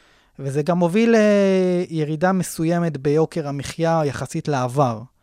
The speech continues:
אבל יש עוד הרבה עבודה, אני אומר לך חד משמעית, אפשר להוזיל הרבה, הרבה יותר. המחירים, אה, לצערי, בשנתיים, שלוש האחרונות עלו חזרה, גם בגלל הקורונה וגם בגלל המלחמה, גם מלחמה באוקראינה, כל מיני,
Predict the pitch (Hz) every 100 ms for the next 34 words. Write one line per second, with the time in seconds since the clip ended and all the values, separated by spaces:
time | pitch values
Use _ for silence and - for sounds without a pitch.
0 | _ _ _ _ _ 139 139 202 196 202
1 | 220 - _ _ _ _ _ _ - 151
2 | - 131 123 139 165 143 139 151 151 143
3 | 135 143 143 135 160 151 127 143 139 127
4 | 151 143 131 131 143 143 _ _ _ _
5 | _ _ _ - - 127 131 165 143 147
6 | 143 - 151 135 - 143 147 160 151 143
7 | 131 127 127 - _ _ _ 143 - 135
8 | 139 151 143 143 139 135 - 135 156 151
9 | 139 151 151 131 143 151 135 139 165 -
10 | 135 131 135 139 139 139 143 135 127 135
11 | 135 156 156 147 135 131 123 117 143 135
12 | 139 139 135 135 - 135 147 156 147 139
13 | 139 135 135 131 - 139 135 135 - 160
14 | 165 151 131 160 147 143